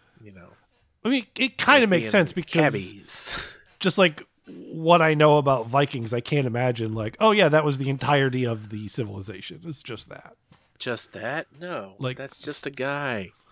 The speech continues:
Speaker 2: Right. It's
Speaker 1: He
Speaker 2: like when you
Speaker 1: does
Speaker 2: think about Klingons, like, yeah, of course there's Klingon bankers and Klingon poets and Klingon, uh, clothiers. What are they? Seamstresses?
Speaker 1: Well, my
Speaker 2: People
Speaker 1: favorite is the Klingon chef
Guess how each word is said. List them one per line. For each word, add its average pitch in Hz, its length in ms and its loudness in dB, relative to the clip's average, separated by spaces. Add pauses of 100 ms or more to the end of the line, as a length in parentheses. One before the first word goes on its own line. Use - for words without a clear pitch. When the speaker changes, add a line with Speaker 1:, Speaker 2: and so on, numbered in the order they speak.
(220)
Speaker 2:
Right. 175 240 -8
It's - 120 -4
Speaker 1:
He 226 40 4
Speaker 2:
like 214 80 2
when 226 100 2
you 214 40 4
Speaker 1:
does 190 40 2
Speaker 2:
think 247 120 4
about 220 180 8
Klingons, 185 520 4
like, 156 200 2
yeah, 247 120 2
of 196 160 2
course 233 280 -2
there's 175 200 -6
Klingon 139 540 0 (120)
bankers 117 680 -6
and 113 320 -6 (300)
Klingon 127 540 2
poets 123 440 4
and 110 240 -8 (460)
Klingon, 131 720 2 (100)
uh, 110 760 -8 (300)
clothiers. 180 1000 4
What 165 220 -2
are 143 60 2
they? 110 500 -6
Seamstresses? 190 560 -6
Speaker 1:
Well, 139 320 4
my 127 140 2
Speaker 2:
People 135 140 2
Speaker 1:
favorite 139 380 0
is 113 140 -4
the 113 100 -8
Klingon 113 460 -4
chef 104 720 -6